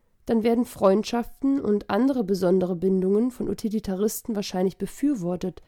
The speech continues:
weil sie uns motivieren, unsere anderen Ziele zu erreichen, einschließlich der Maximierung des globalen Wohlergehens.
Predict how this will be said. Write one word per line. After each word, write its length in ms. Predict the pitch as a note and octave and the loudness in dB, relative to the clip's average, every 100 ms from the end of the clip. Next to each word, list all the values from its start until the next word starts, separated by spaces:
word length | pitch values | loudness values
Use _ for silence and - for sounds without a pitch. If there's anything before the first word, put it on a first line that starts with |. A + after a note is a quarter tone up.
| _ _ _ _ - | _ _ _ _ -2
weil 100 | A3+ | 0
sie 120 | E4+ | 2
uns 180 | B3+ - | 0 0
motivieren, 800 | B3+ C4+ A3+ G3+ G#3 G#3 A#3+ C4 _ _ - | 0 0 0 2 2 2 -2 -4 _ _ -4
unsere 340 | A#3 A3 - | -2 -2 0
anderen 340 | G3+ B3 B3 | 2 4 2
Ziele 340 | A#3+ - G3 G3+ | -2 -2 0 0
zu 140 | - | -2
erreichen, 600 | G#3 E3+ F3+ F3+ - G3+ - _ _ _ | -6 -4 -4 -4 -4 -6 -6 _ _ _
einschließlich 720 | G#3 A3 B3+ C#4+ C#4+ - C#4 | 4 4 4 0 0 0 -2
der 100 | - | 0
Maximierung 920 | G#3 F#3+ - G3 F#3+ G#3 G#3+ B3 B3 A3+ | 2 0 0 2 4 2 0 -2 -2 -4
des 180 | F#3+ | -4
globalen 480 | G3+ F#3 E3+ F3 G#3+ | -4 -4 -2 0 2
Wohlergehens. 760 | A3+ G#3+ F3 D#3 F3 - - | 4 2 -2 -6 -8 -8 -14